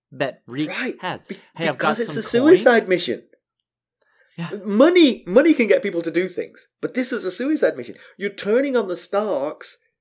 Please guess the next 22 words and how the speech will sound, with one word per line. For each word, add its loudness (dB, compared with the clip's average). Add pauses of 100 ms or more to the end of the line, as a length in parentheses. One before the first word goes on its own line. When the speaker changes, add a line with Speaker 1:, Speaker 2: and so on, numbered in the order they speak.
(340)
Speaker 2:
to -2
the 4
benefit 0
of 0
Theon -2
Greyjoy, 2
who -6
you -12
know, 2
if -6
you -8
know 4
him 2
at -4
all, 4
you -8
know 0
he's -4
a -4
little -4
sniveling -6
wretch. -4